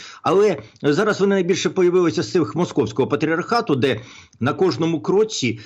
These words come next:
розповідь: «А ми їх на фронт не посилали, а нам і під Росією було би нормально». Прямим текстом вже це йде. Тому насправді у нас є велетенська кількість людей, якими ми, ну, ми не можемо їсти, лізти їх в голову. От я колись у вас вже в ефірі казав,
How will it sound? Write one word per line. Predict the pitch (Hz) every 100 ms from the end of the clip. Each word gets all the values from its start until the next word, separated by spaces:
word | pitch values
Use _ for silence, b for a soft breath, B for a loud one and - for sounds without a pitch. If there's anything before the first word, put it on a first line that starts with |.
| B
розповідь: | 160 160 - 151 135 -
«А | 160
ми | 196 240
їх | 233 -
на | 185 165
фронт | - 214 196
не | 202
посилали, | 202 190 - 190 165 135 107
а | 127
нам | 175 220
і | 220
під | 208 214
Росією | 214 202 - 170 143
було | 117 139
би | 131 135
нормально». | 135 127 123 113 104 107
Прямим | 135 147 202 196
текстом | 190 139 - 131
вже | 117
це | 143 160
йде. | 143 104
Тому | - 160
насправді | 175 - 214 226 151 101 B B B -
у |
нас | 156 214 -
є | 202 - B
велетенська | 107 156 170 165 117 120
кількість | 117 - 117 104 107 131
людей, | 151 147 240 226 B B B
якими | 120 151 151 233 226
ми, | 175 170 214 190
ну, | 175
ми | 175 214
не | 214
можемо | 220 214 143 143
їсти, | 165 - 156
лізти | 156 151 196 -
їх | 156 151
в |
голову. | 117 127 98
От | 120
я | 175
колись | 196 175 170
у |
вас | 156 135
вже | 147
в |
ефірі | 147 160 151
казав, | 170 143 101